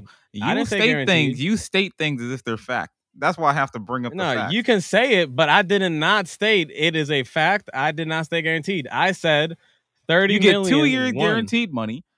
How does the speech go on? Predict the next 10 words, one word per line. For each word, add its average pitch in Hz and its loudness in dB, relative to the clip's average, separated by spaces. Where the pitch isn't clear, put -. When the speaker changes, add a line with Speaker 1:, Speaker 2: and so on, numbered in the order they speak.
Speaker 2:
and 147 -2
then 139 0
afterward 143 -2
you 123 -10
get 123 -8
qualifying 131 -10
where 113 -16
they, 107 -16
where 104 -16
they, 98 -16